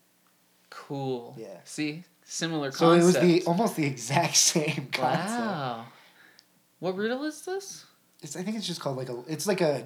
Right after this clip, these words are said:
Speaker 2: genre
Speaker 1: A little
Speaker 2: that's
Speaker 1: riddle?
Speaker 2: the locked room riddle,
Speaker 1: Oh.
Speaker 2: where there's a bunch of different, it'll be
Speaker 1: Versions
Speaker 2: like,
Speaker 1: of it?
Speaker 2: yeah.
Speaker 1: Cool. Well,
Speaker 2: Yeah.
Speaker 1: I'm gonna start a new one, but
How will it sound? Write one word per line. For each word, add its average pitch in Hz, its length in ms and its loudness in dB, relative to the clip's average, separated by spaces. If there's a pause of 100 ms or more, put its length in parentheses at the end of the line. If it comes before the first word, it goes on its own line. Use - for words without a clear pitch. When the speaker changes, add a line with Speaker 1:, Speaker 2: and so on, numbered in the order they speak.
(100)
Speaker 2:
genre - 300 -4
Speaker 1:
A - 20 2
little 156 260 2
Speaker 2:
that's 135 100 0
Speaker 1:
riddle? 165 260 -2
Speaker 2:
the 120 200 -10 (120)
locked 120 320 -10
room 120 420 -12 (440)
riddle, 170 300 -10
Speaker 1:
Oh. 131 380 -14
Speaker 2:
where 131 140 -8
there's 123 160 -8
a 120 40 -10
bunch 117 300 -12
of 113 100 -18
different, - 400 -18 (100)
it'll 123 140 -10
be 131 60 -4
Speaker 1:
Versions 139 380 -4
Speaker 2:
like, 151 100 -6
Speaker 1:
of 156 80 -14
it? 175 200 -16
Speaker 2:
yeah. - 80 -20 (260)
Speaker 1:
Cool. 196 460 -12 (920)
Well, 127 100 -2
Speaker 2:
Yeah. 156 60 -2
Speaker 1:
I'm 185 60 -4
gonna 208 140 -4
start 151 260 -4
a 131 40 -6
new 135 140 -8
one, 131 220 -8
but 123 240 -10